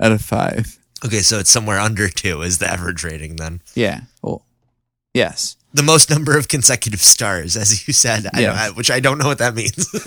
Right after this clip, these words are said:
Speaker 1: It's just, there's, there's, that's, that's what the list looks like.
Speaker 2: Oh,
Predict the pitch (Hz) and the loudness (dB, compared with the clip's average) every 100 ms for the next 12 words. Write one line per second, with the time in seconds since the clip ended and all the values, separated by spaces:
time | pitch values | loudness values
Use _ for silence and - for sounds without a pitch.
0 | 196 - - 214 - - _ - 151 147 | -8 -10 -12 -12 -12 -16 _ -4 -2 0
1 | 165 151 - 151 147 127 147 139 - 135 | 0 0 2 0 -2 -2 -2 0 2 4
2 | 143 - - 127 - 135 127 127 127 139 | 4 2 4 4 4 2 2 4 4 4
3 | 139 - - - 110 110 107 107 107 107 | 2 -2 -4 -2 0 0 -2 -6 -2 -2
4 | 90 | -2